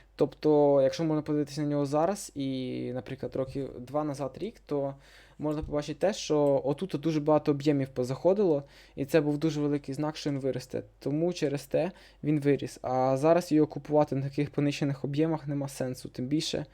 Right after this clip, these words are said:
ем, на таких понищених об'ємах, особливо на дуже великих хаях, ціна в основному просідала. А потім, як сюди заходив об'єм,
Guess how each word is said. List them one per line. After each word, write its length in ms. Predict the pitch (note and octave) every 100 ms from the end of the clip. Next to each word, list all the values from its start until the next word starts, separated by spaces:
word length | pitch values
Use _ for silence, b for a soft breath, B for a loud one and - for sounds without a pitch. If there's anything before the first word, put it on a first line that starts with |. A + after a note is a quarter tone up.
| B B B B B B -
ем, 300 | A2+ C3 C3+
на 60 | C#3
таких 300 | D#3 D#3 D3
понищених 580 | E3 D3+ D#3 D#3+ D3 D3
об'ємах, 640 | D3 F#3 A#3 F3+ - - -
особливо 800 | C#3 C#3 C3+ C3+ C3 B2+ B2+ B2+
на 260 | C3 C3
дуже 280 | B2+ C3+ B2+
великих 320 | B2+ B2+ B2
хаях, 420 | - C3+ D3 F#3 -
ціна 240 | C3+ C#3+
в 40 |
основному 300 | C#3 - C#3
просідала. 560 | - B2+ C3 A#2+ A2 G#2+ B B B B
А 100 | -
потім, 280 | - F#3 E3+
як 160 | D#3+ D#3+
сюди 240 | D#3 D3+
заходив 400 | D3 - D3 C#3+
об'єм, 480 | C3+ D#3+ G#3 C#4